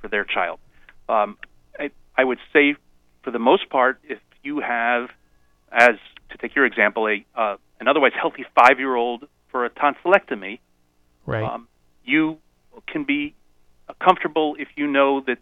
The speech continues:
Speaker 1: the, the hospital that you are going to has anesthesiologists that frequently care for five five-year-old children and are comfortable caring for five-year-old children, and you do not have to, um,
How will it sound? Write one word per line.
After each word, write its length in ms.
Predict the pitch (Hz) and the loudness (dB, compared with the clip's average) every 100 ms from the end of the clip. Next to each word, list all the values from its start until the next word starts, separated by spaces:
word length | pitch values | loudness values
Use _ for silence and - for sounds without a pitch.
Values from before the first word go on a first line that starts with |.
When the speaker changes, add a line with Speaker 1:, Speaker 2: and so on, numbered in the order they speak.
| _ | _
Speaker 1:
the, 260 | 127 120 - _ _ _ _ _ _ | -8 -8 -12 _ _ _ _ _ _
the 180 | 117 107 _ _ | -20 -20 _ _
hospital 640 | - - 147 - 139 123 120 | -4 0 0 -2 -8 -8 -8
that 100 | 113 - | -12 -10
you 140 | 117 | -6
are 100 | 113 | -2
going 300 | 98 120 117 - | 2 2 0 -8
to 160 | 120 110 | -12 -12
has 480 | - 135 131 123 - | -8 -4 -2 -2 -4
anesthesiologists 760 | 117 - 113 117 113 110 110 - _ _ _ | -8 -10 -6 2 2 2 -2 -10 _ _ _
that 240 | 127 110 - - - - - | 0 0 -2 -12 -20 -20 0
frequently 540 | 160 165 151 131 117 - - - - | 2 2 0 -4 -6 -8 -20 -20 -10
care 300 | - 139 135 | 2 4 4
for 160 | - 143 | 2 -4
five 380 | 151 143 139 - _ _ | 0 2 2 -4 _ _
five-year-old 280 | 147 147 143 | -4 -2 -2
children 360 | - 156 151 151 | -2 -2 -2 -2
and 340 | 127 131 123 - | -4 -6 -6 -6
are 80 | 117 | -4
comfortable 400 | - 127 - 104 | -4 -4 -6 -8
caring 280 | - 107 101 | -4 -4 -6
for 100 | - | -6
five-year-old 460 | 98 90 95 101 | -4 -4 -6 -8
children, 320 | - 104 135 | -8 -8 -6
and 160 | 135 135 - - - | -6 -8 -16 -20 -10
you 80 | 143 | -8
do 140 | 131 | -2
not 260 | 131 127 131 | 2 2 2
have 220 | - 120 - | 0 -2 -2
to, 200 | 123 110 - - _ - | -10 -10 -12 -20 _ -16
um, 280 | 104 107 | -14 -14